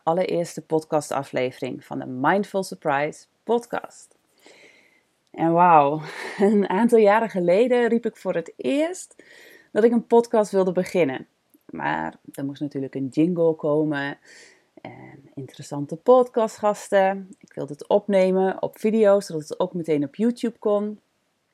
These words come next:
En, en, en, en, en, <laughs> er kwam helemaal niets van. Het werd te groot in mijn hoofd, waardoor er niets uit mijn handen kwam.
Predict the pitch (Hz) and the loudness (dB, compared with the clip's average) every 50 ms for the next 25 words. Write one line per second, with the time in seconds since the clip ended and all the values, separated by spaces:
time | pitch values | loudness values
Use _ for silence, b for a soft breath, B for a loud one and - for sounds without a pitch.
0 | _ _ _ _ _ _ - - - 151 151 151 151 151 151 156 160 160 156 151 | _ _ _ _ _ _ -20 -14 -10 -6 -6 -4 -4 -4 -4 -4 -4 -6 -8 -10
1 | - b b b b b b b b b _ _ _ - 143 143 143 143 - - | -14 b b b b b b b b b _ _ _ -4 -2 -2 -2 -2 -2 -2
2 | 139 131 123 120 - - - - - - - 208 240 247 247 254 262 262 277 285 | -2 -2 -2 -2 -4 -4 -6 -8 -8 0 4 6 6 8 6 8 10 10 12 12
3 | 254 302 302 302 - - - - - - - 220 196 - - 180 170 180 180 180 | 12 12 10 10 6 2 0 2 2 2 2 0 -2 0 -2 -2 0 0 2 4
4 | 208 285 240 214 202 185 175 175 175 - 196 208 240 269 320 - - - 175 147 | 6 6 6 4 4 2 0 0 0 0 2 4 4 4 4 2 -2 -2 0 0
5 | 135 131 147 - B B B B B B B B B B B - 185 190 208 233 | -2 -2 -8 -16 B B B B B B B B B B B 0 2 4 4 2
6 | 233 247 240 - - 277 277 285 285 277 254 226 196 185 175 175 196 269 311 - | 2 0 -2 0 2 4 4 4 4 2 2 2 2 4 6 6 4 4 2 -4
7 | - - 220 214 202 208 202 196 190 180 - - - 170 165 160 160 165 175 214 | -8 -4 -2 0 2 2 2 2 2 0 -2 -2 -2 -2 0 0 -2 0 -2 -2
8 | 220 - - 190 180 175 - 156 151 151 160 185 175 160 156 - 151 135 135 143 | -2 -2 -2 -2 0 0 -2 -2 0 0 0 0 0 -2 -4 -4 -4 -2 -2 -4
9 | 143 143 | -8 -12